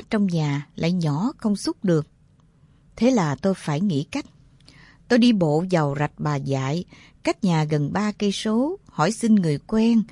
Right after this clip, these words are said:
được hai ba cây trúc. Tôi còn nhớ rõ buổi chiều hôm đó, còn được chủ nhà cho ăn một bữa cơm trộn khoai rất là ngon vì lạ miệng. Sau đó,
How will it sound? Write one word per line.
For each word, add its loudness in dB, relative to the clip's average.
được 0
hai 0
ba -2
cây -2
trúc. -2
Tôi 0
còn 0
nhớ 0
rõ -4
buổi -2
chiều 0
hôm 0
đó, 2
còn 6
được 0
chủ 0
nhà 2
cho -6
ăn 2
một -2
bữa 0
cơm 2
trộn 0
khoai -2
rất -4
là 2
ngon 4
vì -4
lạ -2
miệng. 2
Sau 2
đó, 2